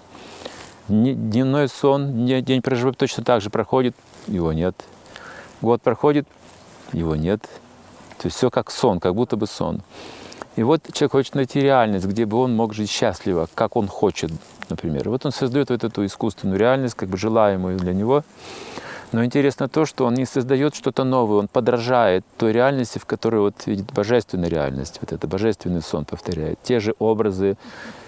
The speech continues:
Можешь создать виртуальную иллюзию океана, или пространства, или комнаты, или вот этих гор виртуально создать, скопировать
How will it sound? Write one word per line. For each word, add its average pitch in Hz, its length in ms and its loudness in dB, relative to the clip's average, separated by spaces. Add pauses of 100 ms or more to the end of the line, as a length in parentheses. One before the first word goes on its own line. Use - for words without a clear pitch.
(280)
Можешь 110 220 -2
создать 107 500 0 (460)
виртуальную 113 760 2
иллюзию 98 560 0
океана, 95 920 2
или 98 120 -2
пространства, 95 760 0
или 95 100 0
комнаты, 92 800 2
или 87 180 -2
вот 85 200 -2
этих 95 220 -4
гор 101 440 6
виртуально 92 560 2
создать, 85 400 -2
скопировать 95 600 0